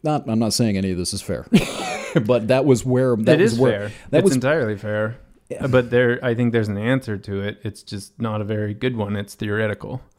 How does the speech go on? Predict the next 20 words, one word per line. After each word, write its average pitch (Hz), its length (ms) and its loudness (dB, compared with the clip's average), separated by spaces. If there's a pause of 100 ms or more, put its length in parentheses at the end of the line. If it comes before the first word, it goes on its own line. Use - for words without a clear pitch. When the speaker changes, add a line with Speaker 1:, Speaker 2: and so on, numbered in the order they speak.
(560)
Speaker 2:
What 117 100 4
I 131 200 4
thought 110 340 -2
when 107 120 -4
I, 104 260 -2 (460)
when 120 200 0
I, 110 140 0
when 113 200 -2
I 113 60 2
was 117 100 2
in 160 120 4
that 131 180 0
situation 101 580 -8
and 95 100 -4
I'm 98 60 -4
Speaker 1:
Mm-hmm. 104 80 -4
Speaker 2:
looking 107 200 -4
at 98 120 -8
these 101 160 -10
guys 110 460 -12